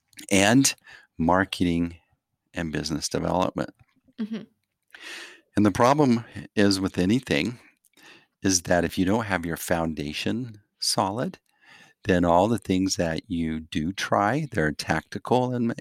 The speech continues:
Speaker 1: in most cases. And if you don't approach it with a strategy, then you're going to have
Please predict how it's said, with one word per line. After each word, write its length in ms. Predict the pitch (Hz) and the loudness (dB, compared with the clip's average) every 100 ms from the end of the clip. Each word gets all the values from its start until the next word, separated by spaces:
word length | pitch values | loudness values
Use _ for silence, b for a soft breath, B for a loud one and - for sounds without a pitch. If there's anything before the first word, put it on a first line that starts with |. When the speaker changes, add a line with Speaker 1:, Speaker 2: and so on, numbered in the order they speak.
| - | -2
Speaker 1:
in 140 | 120 | 2
most 300 | 120 123 - | 2 2 0
cases. 520 | - 123 - 214 - - B B B - | 2 2 2 0 -4 -10 B B B 0
And 120 | 92 | 4
if 280 | 90 85 - | 6 4 2
you 80 | 85 | 2
don't 240 | 82 87 | 2 2
approach 400 | 101 - 82 - | 0 0 -2 0
it 80 | - | -2
with 240 | 85 78 | -2 -2
a 100 | 80 | -2
strategy, 920 | 76 - - 85 92 151 135 98 120 - B B B - | -2 -2 -2 0 2 2 0 0 0 -2 B B B 0
then 280 | 110 107 104 | 4 6 8
you're 180 | 104 131 | 6 4
going 400 | 135 101 101 113 | 0 0 0 0
to 140 | 123 | -2
have 340 | 90 85 90 | 0 0 0